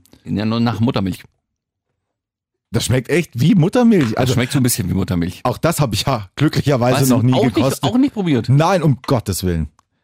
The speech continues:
Speaker 2: Das
Speaker 1: Was?
Speaker 2: soll, das soll doch so einen ganz penetranten, also Geschmack haben.
Speaker 1: Was?
Speaker 2: Ja.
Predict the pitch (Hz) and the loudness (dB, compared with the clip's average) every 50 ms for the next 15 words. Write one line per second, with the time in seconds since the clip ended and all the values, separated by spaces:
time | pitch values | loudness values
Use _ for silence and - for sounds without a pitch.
0 | _ _ _ - 113 123 147 - 147 151 - - 131 117 - 131 139 151 151 139 | _ _ _ -4 -2 0 0 0 0 -2 -2 -2 -2 -2 0 0 0 0 0 -2
1 | 104 127 127 107 - 131 143 160 147 - - - - 147 147 139 117 - - 127 | 0 0 -2 -2 -2 -4 -4 -2 -2 -4 -2 -2 -2 0 0 0 -2 -2 -2 0
2 | 135 139 - - 135 127 127 127 - - 90 107 123 113 107 113 101 123 110 - | 0 -2 -2 0 0 2 2 0 -2 -4 -6 -4 -2 -2 -2 0 -2 -2 -2 0
3 | 135 135 - - 107 95 92 87 80 76 _ _ _ _ _ _ - 165 170 - | -2 -2 0 -2 -2 0 0 -2 -2 -4 _ _ _ _ _ _ -8 -8 -6 -4
4 | 185 226 247 180 139 - - - - - _ - - 101 107 110 117 151 214 233 | -2 -2 0 0 -2 -4 -6 -6 -8 -12 _ -4 0 2 2 2 2 2 2 0
5 | 175 | 0